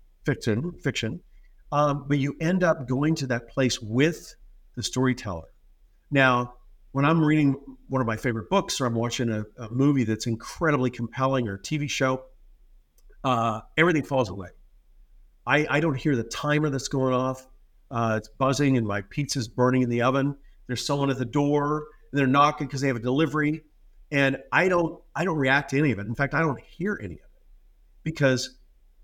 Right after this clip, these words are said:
I'm in, I'm in this story. I've been transported to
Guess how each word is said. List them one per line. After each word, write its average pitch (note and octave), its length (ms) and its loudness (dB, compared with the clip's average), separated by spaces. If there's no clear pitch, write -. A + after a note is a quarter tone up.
I'm B2 280 -2
in, D3+ 340 2
I'm B2 120 -2
in C#3+ 200 0
this B2 160 2
story. B2 300 -2
I've F#2+ 100 -6
been A2 120 -4
transported C3 1000 -4
to C#3 460 -2